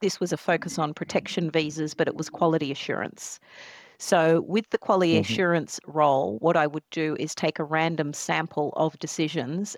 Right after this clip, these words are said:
Speaker 1: and evaluate them. And from that, um,
Speaker 2: Right.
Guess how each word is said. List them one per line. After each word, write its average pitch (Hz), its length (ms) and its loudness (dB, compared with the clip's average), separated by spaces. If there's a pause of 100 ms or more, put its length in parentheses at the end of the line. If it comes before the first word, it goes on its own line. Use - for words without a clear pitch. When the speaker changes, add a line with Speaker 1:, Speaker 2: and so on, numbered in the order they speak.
Speaker 1:
and 143 320 0
evaluate 143 720 0
them. - 160 -8 (500)
And 160 240 -2
from 190 360 0
that, 170 460 0 (200)
um, 151 400 4
Speaker 2:
Right. - 180 -8